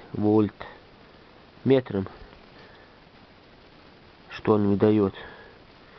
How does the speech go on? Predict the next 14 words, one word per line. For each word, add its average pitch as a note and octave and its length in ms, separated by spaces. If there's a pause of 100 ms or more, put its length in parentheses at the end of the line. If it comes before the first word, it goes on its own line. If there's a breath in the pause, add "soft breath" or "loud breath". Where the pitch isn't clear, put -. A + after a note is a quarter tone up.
(360 loud breath)
Ну, B2 140
в A#2 40
описании G#2 680 (400 loud breath)
под F#2+ 240
видео G2 380 (120)
напишу G2 560 (120)
результаты, G2 720 (1300 loud breath)
что - 220
он G2 120
по G2 140
вольтажу G2 500
показывать F2 600
будет. F2 320 (4000 loud breath)
Трек, C3+ 340